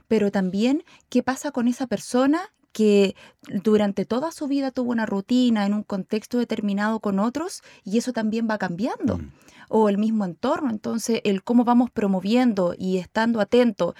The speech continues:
Speaker 1: qué pasa con el sistema de pensiones, qué pasa con los recursos, qué pasa con la salud y la serie de variables, sumado a esto, el cómo la persona va participando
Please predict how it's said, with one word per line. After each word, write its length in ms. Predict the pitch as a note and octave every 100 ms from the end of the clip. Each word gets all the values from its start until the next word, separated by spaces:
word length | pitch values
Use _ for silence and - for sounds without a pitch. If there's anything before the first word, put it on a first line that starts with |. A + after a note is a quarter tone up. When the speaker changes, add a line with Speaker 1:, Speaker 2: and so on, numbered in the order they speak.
| - - -
Speaker 1:
qué 100 | G#3+
pasa 520 | A3+ - A3+ A3+ -
con 120 | - G3
el 80 |
sistema 320 | F#3+ G3 G3+ G3+
de 120 | G3+
pensiones, 680 | G3+ G3 - G#3+ G#3+ F3 F3 F#3+
qué 120 | G#3+
pasa 260 | G3+ G3+ A3
con 120 | G#3+
los 140 | G3 F#3
recursos, 640 | F3+ G#3 A3 G3+ - F3+ - - _
qué 100 | A3
pasa 300 | G#3+ G3+ G#3+
con 120 | G#3
la 120 | G3
salud 320 | E3 F#3 G3 G#3+
y 120 | F#3+
la 140 | E3
serie 300 | - A3 B3+
de 100 | C4+
variables, 460 | C4 B3+ C#4 D#4 F4 - - -
sumado 500 | - A3+ G#3 G3 F#3
a 80 | G3
esto, 300 | D4 - G#4+ C5 - - -
el 180 | G#3
cómo 240 | - A#3+ C4
la 100 | A#3+
persona 380 | G#3+ - B3 A3+
va 100 | A3+
participando 880 | A#3+ - G3 G3+ - A#3 D4 F4+